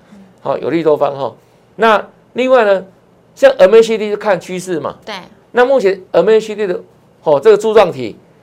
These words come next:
Speaker 1: 也会持续往上哈，放大。
Speaker 2: 是。
Speaker 1: 代表什么？这个趋势是往上走的哈。
Speaker 2: 嗯，是。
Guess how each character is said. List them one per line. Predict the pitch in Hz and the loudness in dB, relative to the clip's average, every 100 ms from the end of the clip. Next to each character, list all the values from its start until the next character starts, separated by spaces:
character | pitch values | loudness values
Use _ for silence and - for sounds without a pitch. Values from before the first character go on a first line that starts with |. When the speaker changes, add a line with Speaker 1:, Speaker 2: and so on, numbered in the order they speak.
| _ | _
Speaker 1:
也 | - 143 | -2 2
会 | 202 | 2
持 | 208 - | 0 -6
续 | 160 190 | -10 -10
往 | 135 123 | -6 -6
上 | 120 185 143 | -2 -2 -2
哈， | 131 107 _ _ _ _ | -4 -10 _ _ _ _
放 | 202 165 | -2 2
大。 | 185 143 - | 0 0 -4
Speaker 2:
是。 | - 233 190 - - | -18 -14 -14 -16 -2
Speaker 1:
代 | 240 | 2
表 | |
什 | 185 | 2
么？ | 160 123 | 0 0
这 | |
个 | 208 | -2
趋 | 202 - 196 | -4 -8 -8
势 | 190 180 | -8 -10
是 | 180 - _ _ _ | -10 -12 _ _ _
往 | 143 135 | -6 -2
上 | 185 147 | -2 -2
走 | 123 104 | -4 -4
的 | 120 | -6
哈。 | 120 - | -6 -6
Speaker 2:
嗯， | |
是。 | 151 | -8